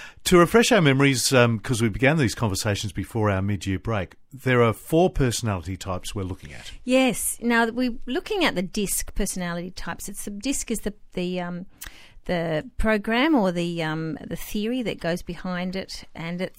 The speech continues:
Speaker 2: goes back to as early as four hundred A D. But the disc talks about four different types, and they're a combination of those.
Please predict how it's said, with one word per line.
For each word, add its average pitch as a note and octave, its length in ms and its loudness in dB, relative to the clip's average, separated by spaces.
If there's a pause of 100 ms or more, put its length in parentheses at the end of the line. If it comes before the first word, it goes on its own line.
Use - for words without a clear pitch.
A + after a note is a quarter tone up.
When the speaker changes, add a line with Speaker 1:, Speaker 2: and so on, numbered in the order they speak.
Speaker 2:
goes F#3 240 0
back - 200 -2
to - 120 -4
as F#3+ 120 -2
early F#3 280 2
as F#3 120 0
four F#3+ 260 -2
hundred F3+ 260 -4
A D#3+ 180 -4
D. F#3+ 460 -2
But - 160 -4 (320)
the A#3 80 4
disc D#4+ 340 6
talks - 320 4
about G3+ 300 4
four C#4 260 4
different A#3+ 360 0
types, - 580 -2
and F#3+ 360 0
they're B3 200 0
a C4 40 0
combination G#3+ 600 0
of D#3 100 -4
those. B3 420 -2